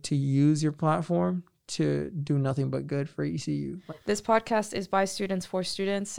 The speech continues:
Speaker 2: and I've seen other platforms like Instagram accounts like, "Dear E C U," like, bringing light to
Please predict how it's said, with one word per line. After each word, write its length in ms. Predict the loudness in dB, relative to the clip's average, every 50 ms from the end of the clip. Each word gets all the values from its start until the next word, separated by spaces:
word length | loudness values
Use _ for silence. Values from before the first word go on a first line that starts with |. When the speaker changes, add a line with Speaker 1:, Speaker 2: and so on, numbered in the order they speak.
| -6
Speaker 2:
and 520 | -4 -2 0 0 0 -2 -2 -4 -6 -8 -14 -20 _ -6
I've 180 | -4 -4 -4 -4
seen 200 | -4 -4 -2 0
other 180 | 0 0 -2
platforms 540 | -2 0 -2 -2 -2 -4 -6 -6 -6 -2 -2
like 220 | -4 -4 -4 -8 _ _ _ -4
Instagram 340 | -4 -4 -2 -2 -2 -2 -2
accounts 440 | -2 -2 -4 -4 -4 -4 -6 -4 -2
like, 260 | -2 -2 -4 -8 -16 -20 -20 -20 -20 -20 -20 _ _ -8
"Dear 200 | -4 0 0 0
E 160 | 0 0 -4
C 200 | -4 -4 -2 -2
U," 260 | -2 0 -2 -2 -4
like, 240 | -4 -4 -6 -6 -2
bringing 320 | -2 0 0 2 0 2 2
light 260 | 2 2 0 -2 -4
to 360 | -4 -2 -2 0 0 -2 -4